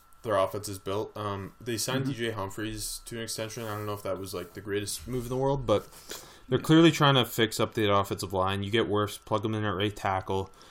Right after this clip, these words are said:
Speaker 1: gives you a freak athlete, um, who, who, uh, can be kinda your tone setter up front.
Speaker 2: Mm-hmm, definitely. You know, it's kinda stupid, but I,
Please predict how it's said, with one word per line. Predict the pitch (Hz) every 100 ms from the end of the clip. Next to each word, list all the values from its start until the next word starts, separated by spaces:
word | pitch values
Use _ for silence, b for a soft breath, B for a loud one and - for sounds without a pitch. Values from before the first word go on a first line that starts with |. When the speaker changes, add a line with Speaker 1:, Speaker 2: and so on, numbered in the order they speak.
| B B
Speaker 1:
gives | 110 101
you | 110
a |
freak | - 127 113 113
athlete, | 104 101 - 107 101 - -
um, | 101 98 131 90 87 73 - _ _ - _ _ - - - 98
who, | 123 104 92
who, | 120 117 117
uh, | 113 113 113 110 107
can | - 117 110 - - -
be | 107 120 127 -
kinda | 131 131
your | 123
tone | - - 113
setter | 110 87 90
up | 85 -
front. | 87 82 - - - - - - 113
Speaker 2:
Mm-hmm, | 110 107 -
definitely. | 117 107 110 139
You | 170
know, | 208 269 B B B
it's | 143
kinda | - 170 196
stupid, | - 123 120 143
but | 120 123
I, | 120 123